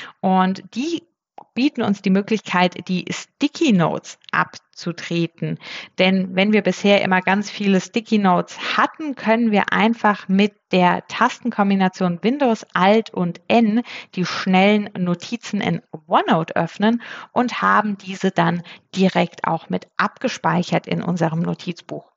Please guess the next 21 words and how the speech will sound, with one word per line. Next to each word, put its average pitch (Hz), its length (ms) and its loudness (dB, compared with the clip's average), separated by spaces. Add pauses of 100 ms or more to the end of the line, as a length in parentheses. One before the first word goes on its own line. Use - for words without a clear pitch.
(100)
was - 280 -2
natürlich 175 560 -4
super - 520 -4 (120)
praktisch - 680 -6
ist. - 280 -18 (440)
Es - 80 -18
gehen 196 220 2
keine 185 420 4
Gedanken 269 500 -2
verloren, 208 480 2
wir 175 140 0
haben 170 200 -2
alles 170 380 0 (340)
mit 185 540 0
dabei 175 480 4
und 185 200 -6
wir 175 80 2
können 170 400 -2
nachträglich 214 960 0 (420)
in 240 260 2
OneNote 190 540 4